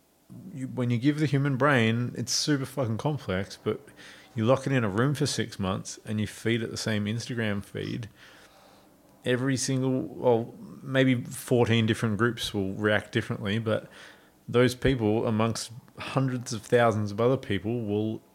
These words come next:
absorb that content and then spit out the same garbage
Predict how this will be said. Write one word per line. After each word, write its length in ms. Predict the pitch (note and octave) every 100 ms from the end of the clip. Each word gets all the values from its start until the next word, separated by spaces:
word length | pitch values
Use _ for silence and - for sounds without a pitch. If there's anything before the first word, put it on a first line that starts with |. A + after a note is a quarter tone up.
| - -
absorb 360 | C#3+ G#2 B2+ C#3
that 180 | B2 -
content 520 | - B2+ A#2 G#2 G#2
and 180 | - A2
then 200 | A2 G#2+
spit 420 | G2+ - _ D3
out 240 | C3 A#2 -
the 80 | A2+
same 420 | A#2 A#2 A2 A2+
garbage 640 | A#2 A#2 A2+ A2+ A2 -